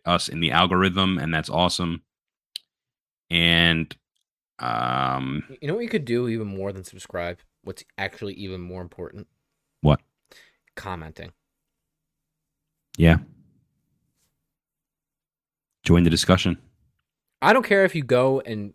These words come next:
Speaker 2: get in the comments and just say, "Fuck you guys." Guess what? That's the best thing about trolls on YouTube, Brett,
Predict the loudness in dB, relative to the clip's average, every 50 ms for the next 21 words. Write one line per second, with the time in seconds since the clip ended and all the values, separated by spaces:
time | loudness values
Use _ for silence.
0 | _ -12 -8 -8 -8 -8 -8 -10 -8 -8 -8 -6 -6 -8 -8 -10 -12 -14 -12 -12
1 | -10 -10 -10 -8 -6 -4 -4 -4 -4 -6 _ -6 -6 -6 -4 -6 -10 -10 -10 -10
2 | -10 -10 -10 -12 -14 -18 -20 _ _ _ _ _ _ _ _ _ _ _ -4 -4
3 | -4 -4 -4 -4 -4 -4 -6 -8 _ _ _ _ _ _ _ _ _ _ _ _
4 | _ _ _ 0 0 2 2 2 2 4 4 4 2 0 -2 0 0 2 0 0
5 | -2 -2 -2 -2 -2 -2 -2 -4 -6 -6 -6 -8 -10 -10 -12 -12 -12 -12 -12 -14
6 | -14